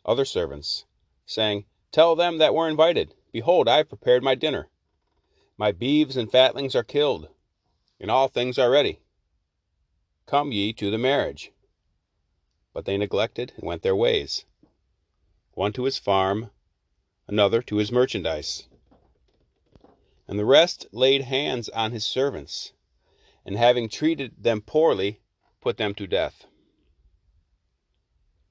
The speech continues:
But when the king heard of it, he was angry. Sending his armies, he destroyed those murderers and burnt their city. Then he said to his servants,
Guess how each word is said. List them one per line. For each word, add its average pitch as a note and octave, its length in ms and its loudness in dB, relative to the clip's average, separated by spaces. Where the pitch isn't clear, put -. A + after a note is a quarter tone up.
But F#2+ 80 -2
when A2 200 2
the G2+ 40 -2
king F3 320 2
heard G2+ 180 2
of E2 120 -6
it, F2 180 -6
he - 100 -16
was F#2+ 140 -6
angry. G#2+ 460 -2
Sending D#3 360 0
his C3 160 0
armies, B2 380 2
he B2 120 -8
destroyed B2 480 0
those F#2+ 180 -4
murderers F#2+ 560 -6
and F2 160 -14
burnt G2 220 -4
their F2+ 140 -4
city. F#2 380 -6
Then B2+ 100 0
he C3 80 4
said B2+ 240 2
to B2+ 60 -2
his B2 120 -4
servants, C3+ 560 -2